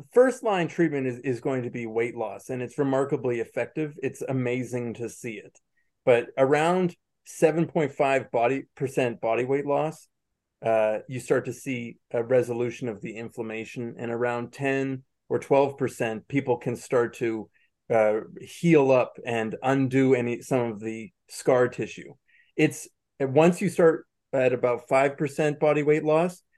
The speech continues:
your health-related quality of life, if you do a scientific questionnaire about how good you feel, it improves by ten percent. So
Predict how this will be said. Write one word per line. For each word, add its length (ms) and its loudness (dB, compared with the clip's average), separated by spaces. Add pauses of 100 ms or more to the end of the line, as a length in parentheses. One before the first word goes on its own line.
(180)
your 280 4
health-related 720 2
quality 320 2
of 100 -4
life, 260 0
if 140 -10
you 120 -4
do 320 0
a 120 -4 (200)
scientific 600 -4
questionnaire 680 -2
about 320 -4
how 400 0
good 200 4
you 140 -8
feel, 420 -6 (360)
it 120 4
improves 480 2
by 400 4
ten 300 -2
percent. 460 -8
So 320 2